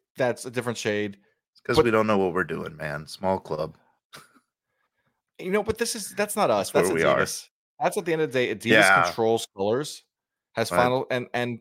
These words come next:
Speaker 1: they are just all over the place with the colors.
Speaker 2: Yep.
Speaker 1: It is frustrating. Like, that's
Speaker 2: And
Speaker 1: frustrating to me.
Speaker 2: Yeah, and so last, uh, new item is the Suarez hoodie. I was surprised I didn't see a Messi one. I figured that would be on there.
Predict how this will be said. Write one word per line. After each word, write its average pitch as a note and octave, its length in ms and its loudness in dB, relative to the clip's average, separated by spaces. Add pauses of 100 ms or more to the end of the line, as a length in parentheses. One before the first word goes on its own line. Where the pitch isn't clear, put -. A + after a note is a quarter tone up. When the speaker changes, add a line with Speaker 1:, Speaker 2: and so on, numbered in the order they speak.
Speaker 1:
they D3+ 200 4
are A#2+ 160 4
just A2 540 -2
all C3+ 220 6
over A#2 200 2
the F#2+ 80 -8
place F#2+ 240 -4
with - 80 -20
the - 60 -20
colors. - 500 -8 (760)
Speaker 2:
Yep. A2+ 320 4
Speaker 1:
It C#3+ 120 6
is G3 140 6
frustrating. A#2 400 2
Like, A#2+ 140 -4
that's F3 300 0
Speaker 2:
And G2 100 4
Speaker 1:
frustrating F2+ 440 0
to - 80 -16
me. D2 180 -16 (840)
Speaker 2:
Yeah, F2+ 380 2
and F#2+ 120 -6
so G2 340 2 (520)
last, A#2+ 400 2
uh, A2 460 4 (280)
new A2 260 2
item F#2+ 440 0
is F2 200 -14
the F2 380 -2
Suarez F#2 580 -2
hoodie. F#2 400 -6 (160)
I F2+ 80 -4
was E2 140 -8
surprised F2+ 480 -2
I F2 40 -10
didn't F2 200 -16
see F#2 140 -8
a F2 60 -6
Messi F2 400 -8
one. E2 200 -4
I D#2+ 60 -6
figured D#2+ 360 -8
that D#2+ 180 -2
would E2 140 -6
be E2 140 -14
on E2 220 -6
there. E2+ 300 -2